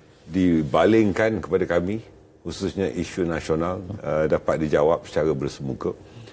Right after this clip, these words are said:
Dan pada waktu yang sama, kita juga menggunakan media atas talian, online media,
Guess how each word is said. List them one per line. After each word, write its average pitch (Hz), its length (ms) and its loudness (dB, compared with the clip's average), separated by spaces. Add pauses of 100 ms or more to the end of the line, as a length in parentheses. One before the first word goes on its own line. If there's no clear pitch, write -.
(240)
Dan 90 240 0
pada 95 240 2
waktu 92 320 2
yang 90 80 0
sama, 107 400 0
kita 95 240 0
juga 87 240 2
menggunakan 80 560 0 (160)
media 82 320 2
atas 76 240 -2
talian, 71 400 0
online 73 400 0
media, 71 320 2